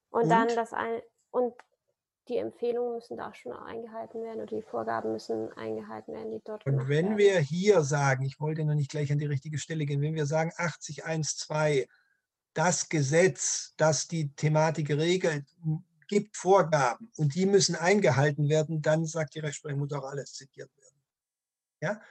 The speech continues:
Speaker 2: Weil der Bürger nicht nur an den Kollegen gerade gewarnt sein muss, dass es abgeleitetes Recht, sondern er soll auch kontrollieren können und wird bei diesem abgeleiteten Recht alles eingehalten.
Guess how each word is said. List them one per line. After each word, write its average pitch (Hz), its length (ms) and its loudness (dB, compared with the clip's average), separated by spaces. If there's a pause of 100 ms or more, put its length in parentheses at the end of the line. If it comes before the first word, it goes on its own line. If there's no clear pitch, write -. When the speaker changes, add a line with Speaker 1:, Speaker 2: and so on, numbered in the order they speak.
Speaker 2:
Weil 190 420 6
der 170 140 2
Bürger 185 340 6
nicht 202 380 2
nur 170 380 6 (260)
an 156 120 -6
den 147 100 0
Kollegen 151 320 -4
gerade 160 280 0
gewarnt 156 420 -2
sein 160 220 6
muss, 160 180 0
dass 143 160 0
es 147 100 -8
abgeleitetes 156 840 0
Recht, 165 200 -2
sondern 165 240 -2
er 160 100 -2
soll 156 180 0
auch 175 300 4
kontrollieren 180 680 0
können 185 400 4 (200)
und 190 280 2
wird 202 260 6
bei 170 80 0
diesem 165 260 -2
abgeleiteten 156 760 0
Recht 156 360 0
alles 156 420 -2 (100)
eingehalten. 151 520 -4